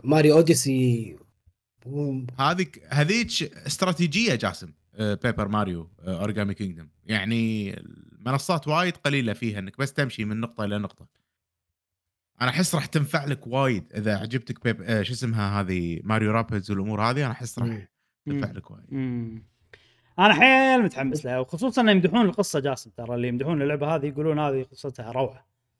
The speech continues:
Speaker 3: فتحس
Speaker 1: مم.
Speaker 3: ماريو قصته روعة، آه، شيء غلط يعني، تحس ما أدري.
Speaker 1: إيه.
Speaker 3: آه، يعني هذه بيبر
Speaker 1: نشوف
Speaker 3: ماريو.
Speaker 1: زيادة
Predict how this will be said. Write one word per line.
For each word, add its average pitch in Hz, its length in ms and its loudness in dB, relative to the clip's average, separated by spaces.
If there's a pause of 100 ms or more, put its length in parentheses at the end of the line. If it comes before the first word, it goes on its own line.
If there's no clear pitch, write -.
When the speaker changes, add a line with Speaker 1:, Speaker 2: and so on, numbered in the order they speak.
(340)
Speaker 3:
فتحس 135 680 -2
Speaker 1:
مم. - 60 -20 (540)
Speaker 3:
ماريو 151 360 4
قصته 135 420 -8
روعة، 131 280 -2
آه، 139 240 -6
شيء 147 280 -6
غلط 127 240 -2
يعني، - 180 -20 (120)
تحس - 220 -20
ما 123 100 -12
أدري. 120 220 -6
Speaker 1:
إيه. 104 320 -8 (680)
Speaker 3:
آه، 131 180 -6
يعني 113 260 -10
هذه 135 200 -2
بيبر 147 280 -2
Speaker 1:
نشوف 196 160 4
Speaker 3:
ماريو. 196 180 6
Speaker 1:
زيادة 175 420 6